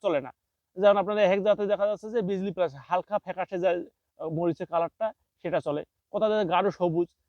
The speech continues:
কোথাও দেখা যাচ্ছে গো-, মরিচটা মোটা চলে, কোথাও দেখা যাচ্ছে একটু চিকন চলে। এক এক ডিস্ট্রিক্টে এক এক জায়গায় এক এক রকম জাতের কম্পেয়ার করে চারাগুলো লাগানো হয়।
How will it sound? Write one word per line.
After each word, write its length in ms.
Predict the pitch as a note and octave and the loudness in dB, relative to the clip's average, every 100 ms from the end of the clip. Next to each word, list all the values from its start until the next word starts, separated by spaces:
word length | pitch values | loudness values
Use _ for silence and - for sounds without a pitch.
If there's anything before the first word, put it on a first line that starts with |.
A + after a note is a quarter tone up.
| _ | _
কোথাও 260 | - G3 G#3+ | -12 0 0
দেখা 180 | G3 F#3+ | 2 0
যাচ্ছে 200 | F3 G3 | -2 -2
গো-, 220 | F3+ F#3+ | -2 -2
মরিচটা 300 | E3+ F3+ - | -2 -4 -6
মোটা 280 | D#3+ D#3 F3+ | -8 -4 -4
চলে, 240 | E3+ D3+ D#3 _ _ - | -2 -4 -6 _ _ -4
কোথাও 180 | E3+ | 0
দেখা 180 | F#3+ G3 | 2 2
যাচ্ছে 160 | F#3 G3 | 0 0
একটু 120 | F3+ | -2
চিকন 320 | - G3 F#3+ | -2 -2 -2
চলে। 220 | E3+ D#3+ D#3+ _ _ _ _ _ | -2 -4 -6 _ _ _ _ _
এক 160 | - B3+ | 2 6
এক 300 | C4+ D4 A3+ | 10 8 8
ডিস্ট্রিক্টে 580 | F#3+ A3+ - B3 B3 B3 | 0 -2 -4 -6 -2 0
এক 300 | B3+ - F#3+ G#3 | 0 -4 -8 -8
এক 160 | F#3+ | -6
জায়গায় 340 | F3 F#3 G3+ G3+ | -2 2 2 2
এক 160 | F3 | -2
এক 120 | F3+ | -8
রকম 260 | F3 E3+ F3 | -10 -10 -4
জাতের 420 | D#3 C3+ E3+ D#3+ - | -2 -2 -4 -8 -4
কম্পেয়ার 420 | E3+ E3+ E3 E3+ | -2 0 2 0
করে 260 | D#3+ F#3 C4+ _ _ _ _ _ _ _ _ _ _ | -2 -8 -10 _ _ _ _ _ _ _ _ _ _
চারাগুলো 280 | F3+ E3+ E3+ | -2 0 4
লাগানো 260 | D#3 D3+ | 4 2
হয়। 140 | A2+ | -2